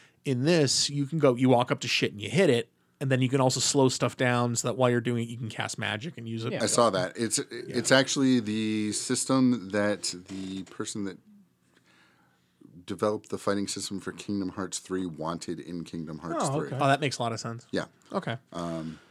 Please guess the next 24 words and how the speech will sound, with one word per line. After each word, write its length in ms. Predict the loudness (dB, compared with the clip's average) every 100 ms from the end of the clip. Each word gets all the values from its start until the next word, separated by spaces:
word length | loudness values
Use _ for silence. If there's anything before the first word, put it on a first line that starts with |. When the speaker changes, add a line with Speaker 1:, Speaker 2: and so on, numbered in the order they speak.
| _ -8
Speaker 3:
so, 260 | 2 2 4
so 260 | 2 2 2
it's 360 | -4 -4 -4
designed 400 | -2 0 2 2
by 140 | 2 2
the 100 | 0
same 200 | -2 0
guy. 160 | 0
So 220 | 2 2 2
if 240 | -2 -2
you 560 | -2 0 0 0 -2 -4
like 500 | 0 2 2 0 -10 -16 -20 -20 _ -2
that 180 | -2 -2
Kingdom 300 | -2 0 0
Heartsy 500 | 0 0 0 -4 -2
kind 220 | 0 2
of 80 | 0
thing, 340 | 0 0 0 -4 _ _ _ _ _
it, 180 | -14 -14 _ -18 -18 -12
it 260 | -12 -12 -8
should 220 | -6 -4
be 140 | -6 -8 -6
fairly 260 | -2 -2 -4
similar. 320 | -6 -8 -10